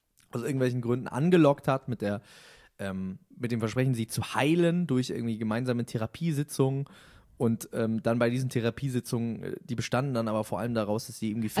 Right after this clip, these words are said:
Speaker 1: festgehalten
Speaker 2: Nexium
Speaker 1: wurden.
Speaker 2: sind magensaftresistente Tabletten.
Speaker 1: Nee, es wird ohne die Vokale geschrieben.
Speaker 2: Nexum.
Speaker 1: Genau.
Speaker 2: Mhm, gut.
Speaker 1: Und, äh, diese, diese, diese, äh, diese Sekte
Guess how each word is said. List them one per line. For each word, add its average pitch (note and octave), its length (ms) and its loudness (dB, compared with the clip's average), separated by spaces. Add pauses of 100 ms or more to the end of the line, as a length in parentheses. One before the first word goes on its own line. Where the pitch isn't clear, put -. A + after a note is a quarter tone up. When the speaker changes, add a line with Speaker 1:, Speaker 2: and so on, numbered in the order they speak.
(120)
Speaker 1:
festgehalten G3+ 80 10
Speaker 2:
Nexium A#3+ 420 10
Speaker 1:
wurden. B3 80 10
Speaker 2:
sind A3 200 6
magensaftresistente F3 1040 4
Tabletten. C#3 580 -2 (260)
Speaker 1:
Nee, A2+ 80 2
es A#2+ 140 0
wird - 180 4 (960)
ohne C#3+ 400 6
die A#2 480 0
Vokale A2+ 580 -6
geschrieben. G2 460 -14 (680)
Speaker 2:
Nexum. D3 540 -4 (1040)
Speaker 1:
Genau. F#2+ 440 -4
Speaker 2:
Mhm, F#3+ 260 -8 (220)
gut. - 280 -8 (540)
Speaker 1:
Und, A2+ 360 -4
äh, G2+ 320 0 (840)
diese, B2 300 2
diese, A2+ 340 -2
diese, G#2 840 -2
äh, - 40 -20 (720)
diese G#2 220 -4
Sekte C#3+ 580 0